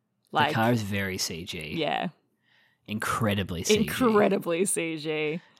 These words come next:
Speaker 2: Like, could not be more if it wanted to.
Speaker 1: Yeah. <laughs>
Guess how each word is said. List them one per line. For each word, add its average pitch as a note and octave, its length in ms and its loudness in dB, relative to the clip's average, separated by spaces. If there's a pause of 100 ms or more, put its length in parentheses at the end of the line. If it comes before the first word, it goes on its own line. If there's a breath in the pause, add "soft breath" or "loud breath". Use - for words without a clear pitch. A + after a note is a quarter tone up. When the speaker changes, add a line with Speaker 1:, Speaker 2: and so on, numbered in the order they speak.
Speaker 2:
Like, A2 500 -2
could A#2 200 4
not A2 180 2
be G#2+ 120 0
more F#2+ 520 -4
if - 180 -10
it - 80 -6
wanted G#2 400 -8
to. B3 60 6
Speaker 1:
Yeah. F4+ 960 10
<laughs> - 40 -20